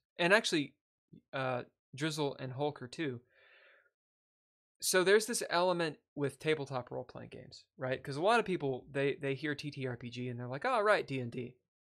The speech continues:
And I get it. Um, I mean, I made my own system, you know, and made a book out of it.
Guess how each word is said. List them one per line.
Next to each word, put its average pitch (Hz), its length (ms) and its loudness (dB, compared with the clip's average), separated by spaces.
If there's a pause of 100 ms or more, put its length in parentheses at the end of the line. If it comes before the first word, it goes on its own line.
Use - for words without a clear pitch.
(260)
And 139 320 -4 (920)
I 143 100 4
get 135 220 2
it. 123 180 -2 (280)
Um, 123 380 -6 (180)
I 156 60 4
mean, 175 120 6
I 196 80 10
made 185 240 6
my 147 160 6
own 131 180 0
system, 120 500 -6 (280)
you 127 100 -8
know, 113 360 -8
and 113 180 -8
made 127 140 -2
a 123 60 -4
book 131 280 -4
out 120 140 -8
of 117 80 -10
it. - 160 -12